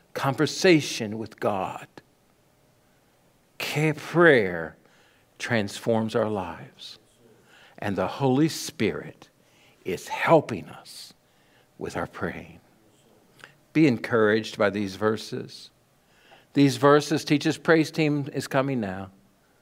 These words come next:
These verses teach us he knows us, he cares about us, he bears under the load with us, he intercedes for us,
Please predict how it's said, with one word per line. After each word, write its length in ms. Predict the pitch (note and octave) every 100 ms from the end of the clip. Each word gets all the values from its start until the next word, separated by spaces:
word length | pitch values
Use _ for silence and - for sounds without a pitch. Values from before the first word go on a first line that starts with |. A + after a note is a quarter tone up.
| _ _ _ _ -
These 260 | D#3 E3+
verses 500 | - E3 D3+ - C#3+
teach 360 | - D#3 C3 -
us 420 | G2 - - - _ _ _ _ _ _ _ - - _ -
he 140 | A#2+
knows 460 | A2 A#2 C3+ D3 C#3+
us, 520 | D#3 D3+ - - - _ _ _ _ _ _ _ _ _
he 180 | - F#2
cares 560 | - - C#3 C#3+ C#3+ D3
about 300 | C3+ C#3 C3+
us, 540 | C3 C#3 - - - _ _ _ _ - - _
he 220 | - A2
bears 920 | G2 - C#3+ D3 D#3 D#3 E3 D#3 - -
under 240 | D#3+ D#3 D#3+
the 120 | D3
load 360 | C#3+ D3+ D#3 C#3+
with 200 | D3+ C#3+
us, 540 | C#3 C#3 - - - _ _ _ _ _ _ _
he 300 | - A#2 B2+
intercedes 840 | G#2+ - G#2+ - - G3 G3+ F#3 -
for 220 | - E3
us, 540 | D#3+ D3 - - -